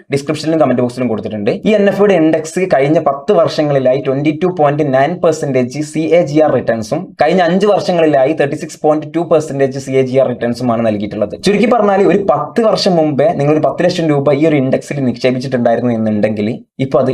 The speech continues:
എഴുപത്തൊമ്പത് ലക്ഷം രൂപയായിട്ട് റിട്ടേൺ കിട്ടിയാനെ. അതുകൂടാതെ നമ്മൾ അടയ്ക്കുന്ന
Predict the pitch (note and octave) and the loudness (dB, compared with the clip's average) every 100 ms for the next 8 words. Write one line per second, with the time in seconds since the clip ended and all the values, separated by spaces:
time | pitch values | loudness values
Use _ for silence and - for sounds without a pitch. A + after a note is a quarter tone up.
0 | B2 C3 D3+ D3+ E3 D#3 C#3+ A#2+ A#2+ B2 | 0 0 0 0 0 2 0 -2 -4 -4
1 | A2+ A2 A2 G#2+ B2+ - _ - A2+ A2 | -4 -2 -2 -2 -8 -12 _ -6 -6 -2
2 | A2+ A2 G2+ G#2 G2 G2 - G#3 D#3+ D#3+ | -2 -2 -6 -8 -8 -6 -2 -2 0 0
3 | D#3 D#3 D3 E3 C3+ C3+ C3+ | 0 -2 0 0 0 -4 -6